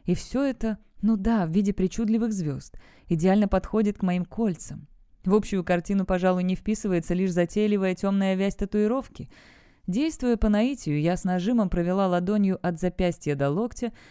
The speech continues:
и узор послушно изменился. Месяц и звезды. Я ведь... Лиссандра Найтстар, наш свет во тьме.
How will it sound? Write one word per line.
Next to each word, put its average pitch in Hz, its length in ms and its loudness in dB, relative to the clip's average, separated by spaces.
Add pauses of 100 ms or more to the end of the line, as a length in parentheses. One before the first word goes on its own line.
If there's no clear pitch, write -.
(180)
и 226 100 4
узор 240 320 2
послушно 214 680 -2
изменился. 156 640 -6 (340)
Месяц 226 500 -2
и 208 60 -2
звезды. 160 580 -4 (320)
Я 165 260 2
ведь... 208 260 -2 (400)
Лиссандра 170 580 2
Найтстар, 262 640 -4 (160)
наш 196 280 2
свет 202 380 0
во 262 140 -2
тьме. 180 340 -2